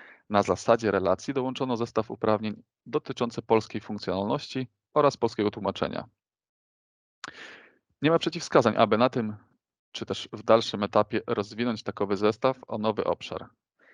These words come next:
Najsz-, najszybciej przychodzącym na myśl przykładem jest rozszerzenie naszego zestawu o dodatkowe uprawnienia umożliwiające wprowadzenie operacji pomiędzy systemem Business Central oraz Excelem.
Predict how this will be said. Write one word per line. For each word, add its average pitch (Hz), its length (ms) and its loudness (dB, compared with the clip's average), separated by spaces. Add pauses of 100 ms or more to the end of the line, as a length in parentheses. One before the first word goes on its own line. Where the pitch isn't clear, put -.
(180)
Najsz-, - 360 -6
najszybciej 147 360 -2
przychodzącym 120 540 0
na 110 100 8
myśl 107 200 0
przykładem - 640 2 (160)
jest 185 160 2
rozszerzenie 117 540 4
naszego 104 340 2
zestawu 101 540 2
o 135 100 4
dodatkowe 110 500 2
uprawnienia 113 580 -2 (580)
umożliwiające 123 840 2
wprowadzenie 117 680 4
operacji 98 500 2 (100)
pomiędzy 113 440 0
systemem 98 460 -4
Business 101 320 -6
Central 131 440 4 (360)
oraz 110 300 4
Excelem. - 460 -4